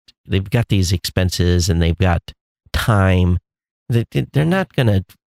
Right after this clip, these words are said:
I think the majority of podcasters will never write a check to advertise on social media.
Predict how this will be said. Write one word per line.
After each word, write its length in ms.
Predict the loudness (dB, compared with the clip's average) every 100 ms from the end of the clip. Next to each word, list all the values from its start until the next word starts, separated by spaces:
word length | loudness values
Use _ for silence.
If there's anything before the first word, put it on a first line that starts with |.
| -10 -6
I 80 |
think 180 | -4 -2
the 60 | 0
majority 540 | -2 -2 0 2 2
of 60 | 0
podcasters 580 | 0 0 -2 -2 -6 -4
will 140 | -2
never 420 | 0 2 2 2 0
write 280 | 2 0
a 40 | -2
check 280 | -4 -4 -4
to 100 | -4
advertise 480 | -2 -2 -2 -2 -2
on 140 | -4 -8
social 360 | -10 -8 -8 -8
media. 360 | -8 -10 -14